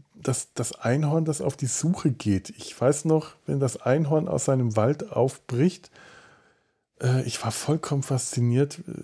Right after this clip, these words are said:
Es, es lag auch daran, dass ich den Film damals mit meiner Mutter zum ersten Mal im Kino gesehen hab. Das war schon ein, ein magi-, magisch genug, weil wir sonst immer,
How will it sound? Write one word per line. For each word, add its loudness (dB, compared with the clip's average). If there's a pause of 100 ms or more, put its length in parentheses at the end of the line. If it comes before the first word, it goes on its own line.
(140)
Es, -12
es -6
lag 4
auch 4
daran, 4
dass 0
ich -4
den 0
Film 2
damals 2
mit -2
meiner 4
Mutter 2
zum -6
ersten -6
Mal -2
im -4
Kino 0
gesehen 0
hab. -2 (100)
Das -6
war 4
schon 2
ein, 0
ein -4
magi-, 2
magisch 2
genug, 2
weil 4
wir 4
sonst 0
immer, 2